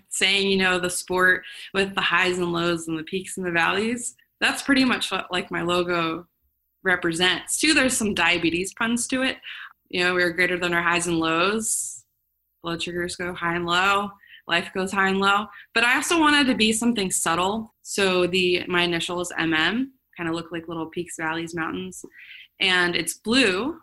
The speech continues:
Really, that's the signature color of it. But, um,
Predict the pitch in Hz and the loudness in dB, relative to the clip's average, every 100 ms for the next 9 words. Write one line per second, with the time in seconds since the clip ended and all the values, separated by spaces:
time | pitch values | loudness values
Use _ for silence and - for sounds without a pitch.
0 | - 208 190 180 170 - 165 175 165 160 | -2 2 2 2 -4 -8 -6 -4 -4 -4
1 | 165 156 160 _ _ _ _ _ - 175 | -4 -6 -8 _ _ _ _ _ -6 -2
2 | 160 160 165 180 - _ 170 170 165 160 | 0 0 0 -2 -4 _ -4 0 2 0
3 | 160 | -2